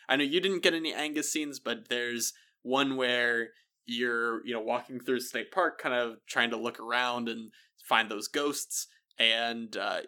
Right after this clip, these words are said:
you have this moment with him where you look at, at the stars and i-, you're having a conversation about constellations. And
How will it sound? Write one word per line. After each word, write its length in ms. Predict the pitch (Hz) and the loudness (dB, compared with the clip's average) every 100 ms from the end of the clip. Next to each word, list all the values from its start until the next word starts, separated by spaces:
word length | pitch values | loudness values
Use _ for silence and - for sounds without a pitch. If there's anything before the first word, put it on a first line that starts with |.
| - | -14
you 540 | 117 117 117 117 110 - | -14 -12 -10 -8 -8 -2
have 260 | 131 123 | 0 0
this 160 | 110 - | -8 -6
moment 340 | 120 120 110 | -2 -2 -4
with 140 | 110 - | -8 -8
him 220 | 110 107 | -10 -8
where 200 | 110 110 | -8 -8
you 300 | 110 113 123 | -10 -8 -2
look 220 | 170 180 | -2 2
at, 220 | 175 170 - - | 2 2 -2 -2
at 160 | 156 | 0
the 80 | 156 | 0
stars 640 | - 190 147 110 110 110 - | 0 4 6 4 0 -4 -2
and 480 | 110 110 110 110 - - _ _ _ _ _ _ | 0 0 -2 -8 -14 -20 _ _ _ _ _ _
i-, 40 | 135 120 101 117 - | -6 -4 -10 -12 -12
you're 160 | 131 127 | 0 4
having 260 | 139 139 | 4 2
a 20 | 123 | 0
conversation 640 | 143 127 123 127 113 120 | 0 2 0 0 0 0
about 140 | 110 - | -2 0
constellations. 880 | 120 110 104 127 139 - 127 120 117 | -2 -2 -6 -2 -2 -2 -4 -4 -8
And 320 | 110 110 | -14 -18